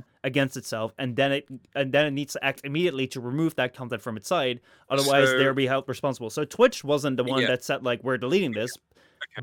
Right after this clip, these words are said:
Speaker 1: But someone came to
Speaker 2: So,
Speaker 1: Twitch.
Speaker 2: so when you have these D M C A claims,
Speaker 1: Mm-hmm.
Speaker 2: you have to, um, provide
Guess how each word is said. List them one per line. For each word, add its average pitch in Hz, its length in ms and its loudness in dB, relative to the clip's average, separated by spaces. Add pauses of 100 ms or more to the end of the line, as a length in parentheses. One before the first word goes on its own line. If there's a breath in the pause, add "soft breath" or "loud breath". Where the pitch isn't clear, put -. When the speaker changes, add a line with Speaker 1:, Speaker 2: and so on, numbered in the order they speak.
Speaker 1:
But 151 160 0
someone 135 200 -2
came 127 100 -4
to 120 80 0
Speaker 2:
So, 117 140 -2
Speaker 1:
Twitch. 131 260 0 (680)
Speaker 2:
so 101 920 2 (520)
when 156 320 0
you 175 120 0
have 139 380 -2
these 127 240 -2
D 117 220 -2
M 107 140 -4
C - 220 -4
A 95 220 0
claims, - 1000 -6 (220)
Speaker 1:
Mm-hmm. 123 220 -8 (560)
Speaker 2:
you 117 300 0
have 143 420 -4
to, 110 1200 -8 (500)
um, 107 500 -2
provide 104 840 -2